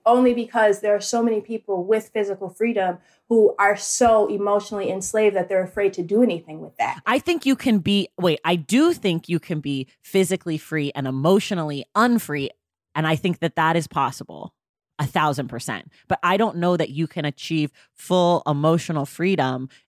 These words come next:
Speaker 2: if you are physically restrained.
Speaker 1: What about that moment that Derica quoted in Becoming Abolitionist when Frederick Douglass decided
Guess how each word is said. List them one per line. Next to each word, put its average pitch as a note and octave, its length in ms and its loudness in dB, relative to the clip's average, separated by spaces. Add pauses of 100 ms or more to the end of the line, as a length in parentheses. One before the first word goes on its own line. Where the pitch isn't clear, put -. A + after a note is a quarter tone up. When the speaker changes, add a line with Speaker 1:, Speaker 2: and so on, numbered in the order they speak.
Speaker 2:
if D#3+ 200 -4
you D#3+ 380 0
are C#3 460 2 (380)
physically D3 760 -2 (380)
restrained. B2+ 800 -12 (360)
Speaker 1:
What C#4 200 4
about D#4+ 240 4
that B3+ 200 2
moment A#3+ 760 0 (100)
that G3+ 600 0
Derica F#3+ 840 2
quoted F#3+ 460 0
in F#3+ 100 -8
Becoming F3+ 380 -6
Abolitionist F3 880 -2
when F3+ 500 -6 (340)
Frederick F#3 320 0
Douglass F3 400 -2
decided F3 800 -2